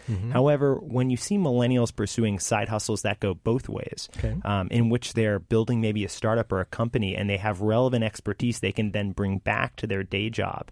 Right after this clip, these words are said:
Speaker 1: Right.
Speaker 2: which, you know, affects and influences their coworkers, which
Speaker 1: Mm-hmm.
Speaker 2: affects and influences their managers and has a benefit for their day job company,
Speaker 1: Mm-hmm.
Speaker 2: that's a very different thing. And I think that's the distinction that you're seeing now.
Speaker 1: Mm-hmm. Okay, so let's, uh, just give people a definition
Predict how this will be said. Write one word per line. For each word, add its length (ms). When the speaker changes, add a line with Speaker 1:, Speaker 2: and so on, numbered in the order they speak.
Speaker 1:
Right. 180
Speaker 2:
which, 360
you 80
know, 200
affects 420
and 80
influences 560
their 140
coworkers, 720
which 160
Speaker 1:
Mm-hmm. 60
Speaker 2:
affects 280
and 80
influences 480
their 120
managers 560
and 80
has 160
a 40
benefit 400
for 120
their 100
day 160
job 260
company, 360
Speaker 1:
Mm-hmm. 160
Speaker 2:
that's 200
a 40
very 360
different 400
thing. 220
And 80
I 20
think 300
that's 500
the 60
distinction 800
that 120
you're 140
seeing 380
now. 80
Speaker 1:
Mm-hmm. 360
Okay, 280
so 120
let's, 400
uh, 140
just 220
give 100
people 240
a 80
definition 680